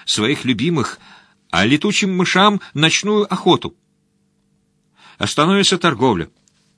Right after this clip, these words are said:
погибнут состояния, разбиты будут жизни. Это серьёзнейший вопрос, коллеги, и ответить на него можно, лишь имея в своём распоряжении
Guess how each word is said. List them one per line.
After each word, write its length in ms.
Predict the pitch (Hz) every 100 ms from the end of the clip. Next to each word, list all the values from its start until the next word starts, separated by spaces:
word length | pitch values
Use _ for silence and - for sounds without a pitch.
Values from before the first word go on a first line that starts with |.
| _ - -
погибнут 480 | 214 185 170 170 -
состояния, 760 | 180 - 151 170 135 98 85 _ _ _ _ _ - -
разбиты 560 | 104 151 143 143 208 185
будут 320 | 190 196 - -
жизни. 640 | 127 139 226 139 107 107 - _ _ _ _ _ _ _ _ -
Это 460 | 107 - 175 175 - _ -
серьёзнейший 880 | - 151 175 151 185 202 196 202
вопрос, 420 | 185 180 170 143 -
коллеги, 500 | 139 135 101 87 - _ _ _ _ _ -
и 140 | 104
ответить 600 | - 127 90 135 165 165 135
на 60 |
него 360 | 131 127 143 135
можно, 440 | 113 151 175 156 139
лишь 240 | 151 -
имея 400 | 127 156 160 156
в 60 | -
своём 300 | 107 156 147
распоряжении 760 | 156 - 120 123 156 151